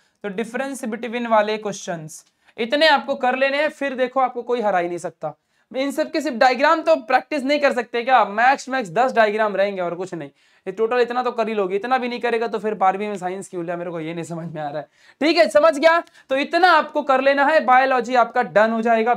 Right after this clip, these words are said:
Believe me, सबसे चिंदिएस्ट सब्जेक्ट यही है और इसमें से दुनिया का सबसे पकाऊ चैप्टर इधर है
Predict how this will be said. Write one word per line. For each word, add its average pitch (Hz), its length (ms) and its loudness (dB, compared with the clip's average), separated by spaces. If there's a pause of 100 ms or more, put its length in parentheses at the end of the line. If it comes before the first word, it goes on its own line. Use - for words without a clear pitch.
Believe 220 340 -2
me, 220 220 -4
सबसे 262 600 -4
चिंदिएस्ट 247 680 -2
सब्जेक्ट 226 460 -4
यही 180 300 -2
है 156 180 -4 (360)
और 254 160 4
इसमें 277 260 2
से 302 120 0
दुनिया 262 360 -2
का 285 140 2
सबसे 311 380 0
पकाऊ 269 360 2
चैप्टर 262 340 0
इधर 202 240 2
है 151 140 -6